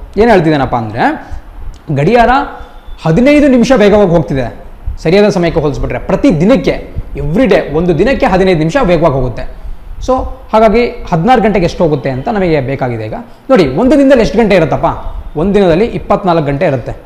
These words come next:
ಅಂದರೆ ಈ ಗಡಿಯಾರ ಇಪ್ಪತ್ತು, ಪ್ರತಿ ಇಪ್ಪತ್ನಾಲ್ಕು ಗಂಟೆಗೆ ಹದಿನಾರು ನಿಮಿಷ, ಸಾರಿ, ಹದಿನೈದು ನಿಮಿಷ, ಕರೆಕ್ಟ್ ಮಾಡ್ಕೊತೀನಿ, ಹದಿನೈದು ನಿಮಿಷ ವೇಗವಾಗಿ ಹೋಗ್ತಾ ಇದೆ. So, ಹಾಗಿದ್ದಾಗ ಹದಿನಾರು ಗಂಟೆಗೆ ಅದು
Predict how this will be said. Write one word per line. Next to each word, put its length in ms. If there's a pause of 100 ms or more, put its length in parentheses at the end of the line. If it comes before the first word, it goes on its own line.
(680)
ಅಂದರೆ 460
ಈ 100
ಗಡಿಯಾರ 340 (300)
ಇಪ್ಪತ್ತು, 580
ಪ್ರತಿ 320
ಇಪ್ಪತ್ನಾಲ್ಕು 580
ಗಂಟೆಗೆ 400 (720)
ಹದಿನಾರು 800
ನಿಮಿಷ, 360 (640)
ಸಾರಿ, 160
ಹದಿನೈದು 380
ನಿಮಿಷ, 240 (1200)
ಕರೆಕ್ಟ್ 200
ಮಾಡ್ಕೊತೀನಿ, 480 (280)
ಹದಿನೈದು 460
ನಿಮಿಷ 380
ವೇಗವಾಗಿ 380
ಹೋಗ್ತಾ 280
ಇದೆ. 340 (440)
So, 60
ಹಾಗಿದ್ದಾಗ 460 (440)
ಹದಿನಾರು 400
ಗಂಟೆಗೆ 320
ಅದು 280